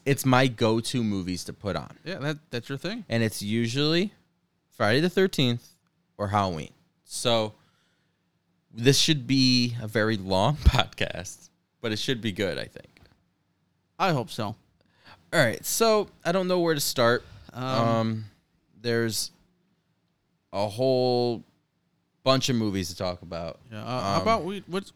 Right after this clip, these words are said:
Speaker 2: which one's your, um, your go-to, your favorite?
Speaker 1: My favorite Friday movie to put on. I'll just break it down in the parts. Um, my favorite Friday movie to put on is The Final Chapter, which is part four.
Speaker 2: Okay.
Speaker 1: Um, Corey Feldman,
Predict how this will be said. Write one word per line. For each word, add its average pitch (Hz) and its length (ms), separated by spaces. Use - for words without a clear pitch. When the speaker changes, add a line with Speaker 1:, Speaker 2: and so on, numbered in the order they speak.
Speaker 2:
which 156 180
one's 180 260
your, 147 400
um, 113 380
your 135 120
go-to, 127 380
your 127 80
favorite? 120 340
Speaker 1:
My 101 80
favorite 156 380
Friday 131 420
movie 98 300
to 90 60
put 90 200
on. 85 320
I'll 107 80
just 101 220
break 98 180
it 82 80
down 85 220
in 82 40
the 80 60
parts. - 540
Um, 90 400
my 107 140
favorite 156 280
Friday 139 420
movie 120 280
to 113 80
put 117 200
on 90 320
is 90 320
The - 120
Final 95 340
Chapter, 92 500
which - 160
is 101 60
part - 260
four. 101 360
Speaker 2:
Okay. 117 280
Speaker 1:
Um, 92 240
Corey 107 260
Feldman, 104 540